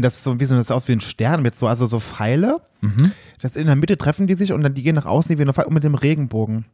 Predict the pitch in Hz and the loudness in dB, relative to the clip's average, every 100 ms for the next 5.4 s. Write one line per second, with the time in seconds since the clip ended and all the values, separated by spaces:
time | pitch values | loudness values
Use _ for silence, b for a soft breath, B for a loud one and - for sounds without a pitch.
0 | - 117 107 156 170 113 208 139 92 - | 0 2 4 4 4 4 6 4 2 0
1 | 147 110 139 160 139 127 127 160 190 190 | 0 2 2 4 4 4 2 4 2 2
2 | 202 202 160 156 147 - 143 139 131 131 | 2 0 -2 0 0 0 -2 0 0 0
3 | 135 131 123 - 107 127 104 113 123 170 | 0 0 0 -2 -6 -4 -4 0 2 0
4 | - - 135 143 185 - - 185 185 202 | -2 -2 0 0 -4 -4 0 0 0 -2
5 | 202 101 90 123 | -4 -4 0 0